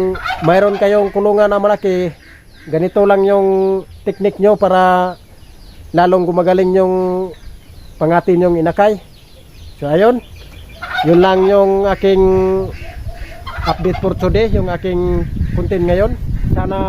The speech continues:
nasiyahan kayo sa aking video. Sana mayroon kayong mga ku-, matutunan sa aking mga teknik kung paano lalo pagalingin yung ating inakay na pangate.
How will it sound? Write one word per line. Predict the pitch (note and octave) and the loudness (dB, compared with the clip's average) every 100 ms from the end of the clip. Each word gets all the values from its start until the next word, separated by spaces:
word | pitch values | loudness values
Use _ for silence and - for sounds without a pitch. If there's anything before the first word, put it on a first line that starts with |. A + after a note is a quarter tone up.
| F#3+ F#3+ F#3+ F#3+ - - - - - D#3 | -4 -4 -4 -6 -8 -8 -8 -6 -6 -4
nasiyahan | D#3 F3+ F#3+ F#3+ | -2 0 2 0
kayo | G3 F#3+ | -2 -2
sa | G3 F#3 | -2 -2
aking | F#3 | -2
video. | F3+ F3+ G#3+ A#3+ - - - - | -2 0 0 0 -4 -6 -4 -4
Sana | - F#3 F#3 F#3 F3+ F3 F3+ F3 F3 - - F5+ F5 - - - - - - - - - - - | -4 -4 -2 -2 -2 -2 -4 -6 -8 -10 -10 -8 -8 -6 -4 -2 -4 -6 -8 -10 -10 -8 -6 -6
mayroon | D3+ F3 F3+ | -2 -4 -4
kayong | F#3 F#3 F#3 | -6 -6 -4
mga | F3+ | -4
ku-, | - F#3+ F#3+ - | -4 -4 -6 -6
matutunan | D3+ E3 F3 F3+ F#3 F#3+ F3 | -6 -4 -4 -2 -2 -2 -2
sa | F#3 F3 | -2 -2
aking | E3+ F#3 F3 F3 F3 F3 F3 F3 F3 - - - - | -2 -2 0 0 -2 -2 -2 -4 -6 -6 -6 -4 -4
mga | D3+ E3 E3 | -2 -2 -2
teknik | F3+ F3 F3 - | -4 -2 -2 -2
kung | F3+ D#3+ D#3 | -2 0 0
paano | E3+ E3+ E3+ E3+ E3 E3 D#3+ D#3+ D#3 - - - - - - - | 0 2 2 2 2 0 0 -2 -4 -8 -10 -10 -16 -18 -14 -6
lalo | D3+ E3 E3+ F3 | 0 2 0 0
pagalingin | E3+ E3 E3+ E3+ | -2 -2 -2 -2
yung | E3+ E3 D#3+ | -2 -2 -4
ating | D#3 E3 D#3+ D#3+ D#3 D#3 D#3 - - - - - - - - - - | -4 -2 -2 -2 -4 -6 -8 -12 -18 -16 -16 -16 -20 -20 -20 -18 -6
inakay | E3 E3+ F#3 F3 | 0 0 2 2
na | E3+ | 2
pangate. | E3 E3+ E3 A3+ B3 | 0 0 0 0 -2